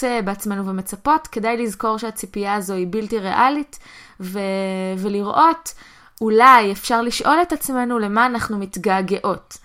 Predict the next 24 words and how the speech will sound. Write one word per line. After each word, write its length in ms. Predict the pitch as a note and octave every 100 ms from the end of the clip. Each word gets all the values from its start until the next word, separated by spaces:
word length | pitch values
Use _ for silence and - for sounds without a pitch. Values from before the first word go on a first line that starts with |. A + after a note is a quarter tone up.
| - - A3 -
או 460 | F#3+ F3+ F3+ F3+ F#3
מה 160 | A3
אנחנו 300 | D4+ D#4+ C4+
רוצות 380 | A3 A3 - -
שיהיה 360 | - A#3 A3 B3+
לנו 320 | D4 B3 A3
מהתקופה 580 | G3+ F#3+ - G3 - A#3+
ההיא, 420 | A3+ G#3 D4 D#4+ - _ _ _ - -
אה, 40 | G3 F#3+ F#3
ואנחנו 300 | F#3 G3+ A3
רוצות 260 | G#3+ A3 C4
לאמץ 400 | C#4 A3+ A#3+ B3
אותה 200 | C4 A#3+
לחיינו 520 | G#3 - G#3 A3+ A#3+
הנוכחיים. 720 | A3 G#3 - G3 G#3+ G3 F3+
למשל, 580 | F3+ F#3 G3 B3+ G3+ E3 - - - - - -
אם 480 | B3 B3+ B3 B3 B3 -
אני 280 | A3 G#3 G#3
מדברת 680 | G3+ F#3+ F#3+ G#3 A3 A3+
על 180 | G#3 F#3
ה-, 380 | F3+ F3+ F3 E3+
על 100 | G3
חדות 480 | F#3+ G3+ F#3 A#3 A#3
המחשבה, 560 | A3+ - - F#3 E3+